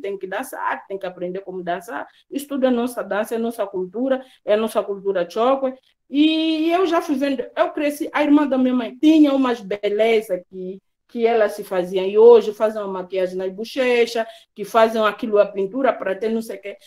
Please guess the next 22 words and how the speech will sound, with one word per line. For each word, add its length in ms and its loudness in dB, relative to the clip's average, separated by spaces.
E 240 8
já 260 2
vinha 320 4
da 160 4
tradição 560 0
nossa, 320 -2
porque 180 -10
eles 160 -2
faziam 280 -2
aquilo 240 -4
para 180 -4
se 160 -12
ver 220 -2
que 60 -12
a 60 -4
mulher 240 -2
mais 220 -2
bonita, 400 -10
marcavam 840 2
aquilo 480 -8
na 180 -6
cara. 400 -10